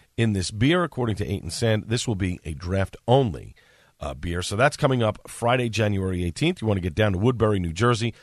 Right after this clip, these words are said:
check out Eight and Sand's beers. I believe Eight and Sand will be at, uh, the, uh, Atlantic City Beer and Music Fest coming up, uh, towards the end of March. Uh, looking forward to seeing those guys and checking out their beers. You definitely wanna check that out.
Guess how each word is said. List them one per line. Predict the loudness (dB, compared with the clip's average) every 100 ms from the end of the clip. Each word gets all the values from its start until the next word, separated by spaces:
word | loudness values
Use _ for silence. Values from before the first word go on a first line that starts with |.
| -20 -10
check | 2 2 6
out | 4 2
Eight | -4 -4
and | -2
Sand's | 0 0 0
beers. | 0 2
I | 0
believe | 0 0 0 2 2
Eight | 2
and | -4
Sand | -2 -2 -2
will | -2
be | -2 -2 -2 -2
at, | -4 -4 -8
uh, | -8 -8 -6
the, | -6 -4 -4
uh, | -4
Atlantic | -4 -4 -4
City | -6 -4
Beer | -4 -2
and | -2
Music | -2 -4
Fest | -6 -6
coming | -4 -4 -2
up, | -4 -10 -20 -20 -10
uh, | -8 -4
towards | -2 -2
the | 0
end | -2 0
of |
March. | 4 4 4 -2 -8 -8
Uh, |
looking | -8 -8 -8
forward | -4 -2 -4
to | -6
seeing | -2 0
those | 0 -2
guys | -2 -4 -6 -14 _ _
and | -12
checking | -6 -6 -4 -4
out | -4
their | -6 -6
beers. | -6 -8 -6
You |
definitely | -8 -4 -4
wanna | -4 -6
check | -8 -8
that | -8 -6
out. | -6 -8